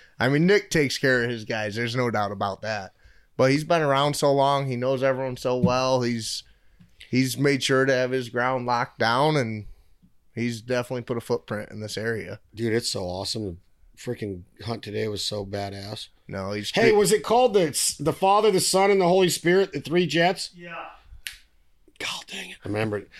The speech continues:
Speaker 2: The Father, the Son, and the Holy Spirit, they each had their own private jet. That freaking show is crazy. But anyway,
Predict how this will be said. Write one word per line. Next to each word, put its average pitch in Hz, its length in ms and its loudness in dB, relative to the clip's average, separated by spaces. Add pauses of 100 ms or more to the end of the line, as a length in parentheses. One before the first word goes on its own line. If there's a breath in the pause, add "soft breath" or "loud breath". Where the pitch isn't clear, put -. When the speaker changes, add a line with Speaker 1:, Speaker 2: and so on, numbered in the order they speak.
(140 loud breath)
Speaker 2:
The 127 100 0
Father, 139 440 2
the 135 120 2
Son, 139 320 2
and 139 80 2
the 120 80 0
Holy 131 180 4
Spirit, 131 320 0
they 123 120 2
each 131 220 2
had 135 200 2
their 120 160 0
own 123 160 0
private 120 420 -2
jet. 107 340 -2 (380 loud breath)
That 127 160 2
freaking 120 400 -2
show 110 300 0
is 101 100 -6
crazy. 113 340 -2
But 127 120 -4
anyway, 151 460 4